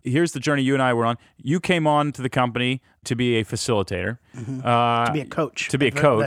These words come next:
Speaker 1: coach.
Speaker 2: beginning, yep.
Speaker 1: And then you actually facilitated part of a workshop. Then you started our private workshop division,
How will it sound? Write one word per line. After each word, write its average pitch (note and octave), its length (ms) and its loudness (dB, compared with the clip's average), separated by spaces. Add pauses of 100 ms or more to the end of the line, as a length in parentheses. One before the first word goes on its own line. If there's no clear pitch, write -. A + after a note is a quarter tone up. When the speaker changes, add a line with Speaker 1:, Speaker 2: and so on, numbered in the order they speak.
(100)
Speaker 1:
coach. C3+ 80 -4
Speaker 2:
beginning, B2+ 320 -8
yep. B2+ 160 -8
Speaker 1:
And B2 100 2
then C#3+ 120 0
you D#3+ 120 0
actually C3+ 540 0
facilitated B2+ 760 -2
part A#2+ 160 2
of A#2 60 0
a A2+ 40 -2
workshop. A2+ 400 -2
Then C3+ 140 0
you D#3+ 240 -2
started C#3 760 0
our A2 160 0
private B2 380 0
workshop A2 400 0
division, F#2+ 500 -4